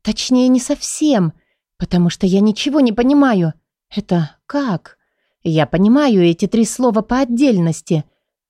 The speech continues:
но вместе они не проникают в мое сознание, оставаясь просто набором слов.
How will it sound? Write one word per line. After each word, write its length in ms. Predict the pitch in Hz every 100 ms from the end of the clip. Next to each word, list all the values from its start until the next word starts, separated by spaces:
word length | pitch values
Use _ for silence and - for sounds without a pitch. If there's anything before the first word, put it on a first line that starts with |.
| -
но 200 | 185 170
вместе 580 | 147 165 175 202 - 214
они 220 | 185 185
не 120 | 202
проникают 680 | 214 214 233 233 285 247 190
в 80 | 202
мое 240 | 226 233
сознание, 720 | 220 254 254 277 233 196 175 156 _ _ _ -
оставаясь 680 | 180 - 208 254 240 220 - _ _
просто 360 | - 381 285 202
набором 400 | 214 233 269 254
слов. 560 | 247 285 254 170 -